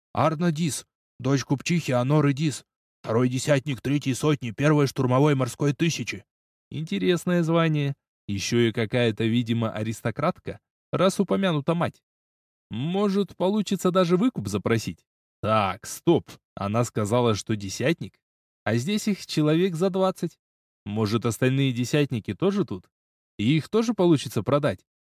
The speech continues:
«Где остальные десятники?» спрашиваю я. «Погибли. Для десятника плен — это позор. Я бы тоже дралась до смерти, но...» Девушка умолкла, склонив и чуть повернув голову, показала свой затылок.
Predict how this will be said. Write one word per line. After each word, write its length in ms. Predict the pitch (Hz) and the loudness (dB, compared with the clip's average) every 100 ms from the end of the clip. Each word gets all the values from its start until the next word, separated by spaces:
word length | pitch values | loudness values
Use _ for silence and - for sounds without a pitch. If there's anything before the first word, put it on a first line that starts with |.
| _ _ _ - | _ _ _ -10
«Где 380 | 95 95 123 | -8 -2 2
остальные 420 | 131 - 127 131 123 | 2 2 2 2 2
десятники?» 600 | 123 151 113 90 - - _ _ | 0 0 -2 -4 -18 -20 _ _
спрашиваю 640 | - - 117 113 113 110 110 | -12 -2 0 2 2 2 0
я. 240 | 107 85 _ _ _ _ - | -2 -6 _ _ _ _ -2
«Погибли. 680 | 160 165 208 170 131 107 - _ _ 156 | 0 2 2 2 0 -4 -10 _ _ -6
Для 200 | 131 135 | -2 0
десятника 640 | 131 - 135 147 135 139 | 0 -2 -2 -2 0 0
плен — 360 | - 147 151 135 | 0 2 2 2
это 240 | 143 151 147 | 0 0 2
позор. 440 | 165 160 170 123 _ _ _ - | 2 4 2 0 _ _ _ -4
Я 280 | 180 170 156 | 2 4 4
бы 120 | 170 | 4
тоже 260 | 202 160 | 2 2
дралась 380 | 151 156 165 160 | 2 4 4 4
до 140 | 143 185 | 4 0
смерти, 380 | - 170 - | 0 -4 -4
но...» 420 | 147 170 170 143 131 _ _ _ | -6 0 2 0 -2 _ _ _
Девушка 460 | 104 110 131 120 - | -2 4 4 4 2
умолкла, 600 | 127 135 175 175 95 - | 2 2 0 0 -4 -10
склонив 540 | - - 147 185 226 127 | -14 -6 -2 0 -2 -2
и 60 | |
чуть 220 | - 160 | -4 -4
повернув 480 | - 117 120 139 135 | 0 2 4 2 0
голову, 340 | 156 202 113 95 | 0 0 0 -2
показала 540 | 98 98 95 131 127 | -8 -8 -2 2 2
свой 240 | - 123 | 2 2
затылок. 480 | 117 127 - 110 - | 2 0 0 -4 -6